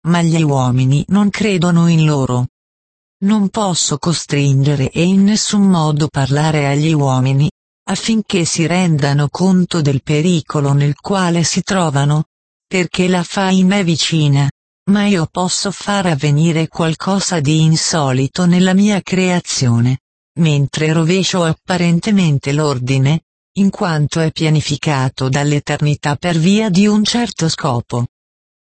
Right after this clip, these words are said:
Ma nuovamente esisteranno degli uomini, che non si lasciano nemmeno da questo impressionare, che continuano a condurre la loro vita peccaminosa, e con ciò vanno verso l'abisso,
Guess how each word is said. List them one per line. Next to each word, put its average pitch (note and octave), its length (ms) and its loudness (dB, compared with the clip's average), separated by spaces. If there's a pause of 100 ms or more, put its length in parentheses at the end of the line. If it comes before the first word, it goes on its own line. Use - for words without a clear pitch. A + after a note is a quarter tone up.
(160)
Ma F3+ 140 2
nuovamente D#3 840 2
esisteranno D#3 880 0
degli D3 300 2
uomini, C#3 580 0 (460)
che G3 160 -2
non E3 180 4
si F3 180 -2
lasciano D3 600 0
nemmeno D#3+ 600 2
da F3+ 120 0
questo F#3 440 -4
impressionare, D#3+ 1120 0 (800)
che G3 160 -2
continuano F3+ 840 0
a C3+ 100 2
condurre D#3+ 640 0
la C#3 160 0
loro D#3 320 0
vita C#3+ 420 -2
peccaminosa, D#3 920 0 (340)
e E3+ 140 -8
con D#3+ 240 2
ciò E3 280 -2
vanno E3 460 2
verso F3 460 -2
l'abisso, D#3+ 720 -2